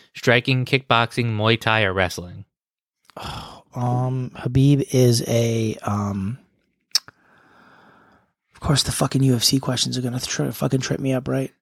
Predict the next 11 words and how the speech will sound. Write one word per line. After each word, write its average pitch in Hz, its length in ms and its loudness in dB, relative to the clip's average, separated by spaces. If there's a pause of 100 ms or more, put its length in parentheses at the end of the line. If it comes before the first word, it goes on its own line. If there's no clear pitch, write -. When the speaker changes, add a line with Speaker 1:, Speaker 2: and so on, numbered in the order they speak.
Speaker 1:
Yeah. 90 440 4 (260)
Speaker 2:
Uh, 147 400 4 (120)
I'm 147 140 0
gonna 160 140 0
say 143 200 4
Muay 123 240 0
Thai. 139 380 2 (1800)
Speaker 1:
Sorry, 107 440 2
that 95 160 0
is 95 140 -2
incorrect. 104 640 -2